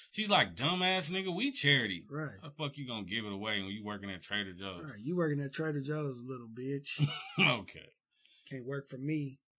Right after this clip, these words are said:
Speaker 2: if
Speaker 1: If
Speaker 2: you
Speaker 1: you
Speaker 2: wanted
Speaker 1: wanted
Speaker 2: to.
Speaker 1: to. Nah, I think,
Speaker 2: <laughs>
Speaker 1: um, honestly, I think what probably happened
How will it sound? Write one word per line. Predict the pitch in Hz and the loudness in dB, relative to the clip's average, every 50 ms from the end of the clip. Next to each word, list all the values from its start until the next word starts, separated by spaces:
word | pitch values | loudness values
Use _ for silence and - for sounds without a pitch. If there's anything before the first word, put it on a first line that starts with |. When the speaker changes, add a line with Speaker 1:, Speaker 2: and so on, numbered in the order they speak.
| _ _ - | _ _ 0
Speaker 2:
if | 143 113 - | 2 4 4
Speaker 1:
If | 156 151 | 4 4
Speaker 2:
you | 147 139 | 2 2
Speaker 1:
you | |
Speaker 2:
wanted | 139 147 160 170 | 4 4 6 6
Speaker 1:
wanted | 160 147 95 90 - | 6 4 4 2 2
Speaker 2:
to. | - 156 143 139 107 92 85 82 73 - _ _ - 143 | 2 2 4 4 2 0 -4 -6 -12 -14 _ _ -8 -4
Speaker 1:
to. | - | 2
Nah, | 113 117 113 120 139 | 4 6 8 8 8
I | 147 | 8
think, | 147 160 151 147 131 - | 8 8 8 8 6 4
Speaker 2:
<laughs> | - 131 | 4 6
Speaker 1:
um, | 131 127 120 117 110 104 92 90 87 - _ - - - _ - _ _ _ _ _ _ _ _ _ _ - - - | 6 6 6 4 4 2 0 -2 -4 -8 _ -20 -20 -20 _ -20 _ _ _ _ _ _ _ _ _ _ -20 0 4
honestly, | 123 131 147 156 147 143 147 147 143 139 139 139 135 131 131 127 _ _ _ _ _ _ _ _ _ _ _ _ _ _ _ _ _ _ - | 8 8 8 8 8 4 4 2 2 4 4 4 2 0 -2 -6 _ _ _ _ _ _ _ _ _ _ _ _ _ _ _ _ _ _ -4
I | 110 | -2
think | - - 147 135 123 | 2 4 2 4 4
what | 113 98 - | 0 -2 0
probably | - 120 123 123 117 113 107 | 4 4 4 6 4 2 0
happened | 101 113 117 117 113 - 117 113 113 113 | 2 4 2 2 2 0 -6 -6 -6 -8